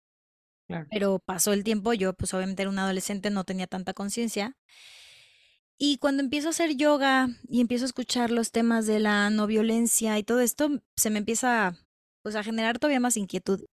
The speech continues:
Speaker 2: Y entonces, en el año dos mil dieciséis y cachito, <laughs> se me ocurre ver un documental que salió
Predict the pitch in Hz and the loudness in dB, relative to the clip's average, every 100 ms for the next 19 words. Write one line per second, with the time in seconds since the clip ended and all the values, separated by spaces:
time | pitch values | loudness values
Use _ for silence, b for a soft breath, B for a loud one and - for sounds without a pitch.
0 | B B B 269 277 381 294 302 - 220 | B B B 2 4 4 2 0 0 2
1 | 202 220 226 - 196 185 202 196 - 190 | 2 2 0 0 -4 0 0 -2 -2 -4
2 | 180 185 196 214 185 - 220 202 339 - | -2 -2 -2 -4 -6 -6 -2 -4 -4 -6
3 | 233 196 240 _ _ _ B B B - | -4 -4 -8 _ _ _ B B B -8
4 | 247 247 240 285 311 294 220 208 - - | -2 -2 0 0 2 2 0 -2 -6 0
5 | 262 269 262 302 277 233 202 226 202 202 | 2 2 0 0 0 -2 -2 -2 -2 -4
6 | 190 214 269 262 196 180 | -4 -2 -2 0 0 -2